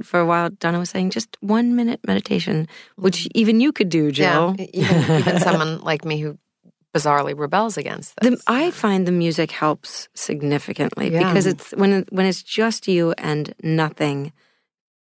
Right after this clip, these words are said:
Speaker 1: to focus on other than a mantra, the monkey mind is much
Speaker 3: Yes.
Speaker 1: harder to tame. If you give, if you throw the monkey the bone of <laughs> music, so to speak,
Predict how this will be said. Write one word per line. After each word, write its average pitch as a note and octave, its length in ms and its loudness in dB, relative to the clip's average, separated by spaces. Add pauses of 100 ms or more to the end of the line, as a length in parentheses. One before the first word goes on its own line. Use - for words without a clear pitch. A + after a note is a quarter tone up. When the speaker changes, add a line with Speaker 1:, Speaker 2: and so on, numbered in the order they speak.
(180)
Speaker 1:
to D3+ 560 2 (380)
focus D#3 380 0
on F3 120 2
other D#3+ 200 0
than F3 160 2
a F3 40 0
mantra, F#3 540 0 (420)
the E3+ 60 2
monkey E3+ 320 2
mind D3 260 -2
is D3 200 -6 (120)
much D3+ 440 -2
Speaker 3:
Yes. A2+ 100 -12
Speaker 1:
harder D3 400 0
to - 160 -12
tame. F#3 380 -4 (320)
If E3+ 100 0
you G3 80 4
give, G3+ 320 0
if - 220 -2
you F#3+ 80 4
throw G#3+ 280 2
the A3 80 2
monkey F3+ 360 0
the D#3+ 100 2
bone D#3 400 2
of D3+ 200 0
<laughs> F#3+ 80 6
music, F3 420 2
so F#3+ 200 2
to G3 120 4
speak, F3 460 0